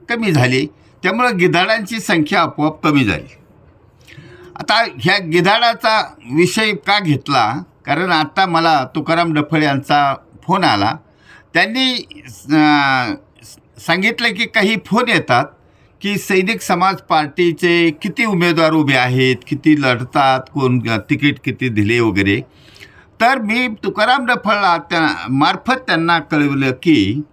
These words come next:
आरएसएसची स्थापना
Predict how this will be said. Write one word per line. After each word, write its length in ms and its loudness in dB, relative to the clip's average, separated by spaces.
आरएसएसची 960 -2
स्थापना 800 0